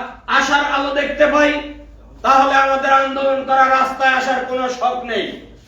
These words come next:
কেউ চায় না রাস্তায় এসে কষ্ট করতে, অতি দায় ঠেকা।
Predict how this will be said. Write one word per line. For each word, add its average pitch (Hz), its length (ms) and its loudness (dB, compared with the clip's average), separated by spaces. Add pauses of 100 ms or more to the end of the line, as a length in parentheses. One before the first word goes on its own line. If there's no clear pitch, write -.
(560)
কেউ 262 140 6 (180)
চায় 285 280 4
না 294 80 2 (260)
রাস্তায় 262 400 0
এসে 269 140 -2 (100)
কষ্ট 262 220 -4 (120)
করতে, 254 280 -2 (920)
অতি 240 220 0 (120)
দায় 262 260 6
ঠেকা। 254 300 2